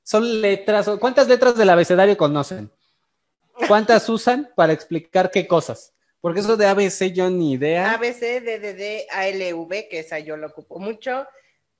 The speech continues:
Speaker 2: <clears throat> WhatsApp, este,
Speaker 1: El wap.
Speaker 2: el
Speaker 1: Ajá,
Speaker 2: wap,
Speaker 1: wap.
Speaker 2: este,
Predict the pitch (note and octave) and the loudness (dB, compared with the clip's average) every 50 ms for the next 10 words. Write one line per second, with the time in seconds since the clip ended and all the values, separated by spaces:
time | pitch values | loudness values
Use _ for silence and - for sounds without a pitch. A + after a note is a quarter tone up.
0 | _ F3+ _ _ _ _ _ - F#3+ - _ _ - D3 D#3 C#3 E3 F3 F#3 F3+ | _ -20 _ _ _ _ _ -20 -20 -20 _ _ -18 -18 -16 -10 -8 -8 -8 -8
1 | F3+ - A3+ A3 B3 C4+ C#4+ _ _ _ - E3+ E3 E3 E3 D#3+ E3 E3 _ _ | -10 -14 -12 -10 -10 -12 -14 _ _ _ -18 -16 -14 -14 -14 -14 -16 -18 _ _
2 | _ _ _ - D#3+ - E3 D#3 D3+ D3 D3 D3 D3 - - - _ _ _ D3+ | _ _ _ -14 -12 -10 -8 -2 0 2 2 2 0 -4 -16 -20 _ _ _ -18
3 | D#3 C#3 C3 D#3+ F3+ F#3+ G3+ G#3+ C3+ C3+ C#3 - _ _ _ _ - D#3+ E3 D#3+ | -16 -14 -10 -8 -6 -6 -6 -8 -8 -10 -12 -16 _ _ _ _ -14 -12 -12 -12
4 | D#3 D#3+ D#3 _ _ _ _ - D#3+ D#3+ D#3+ D#3+ E3 D#3 _ _ _ | -12 -14 -16 _ _ _ _ -18 -16 -14 -14 -14 -16 -16 _ _ _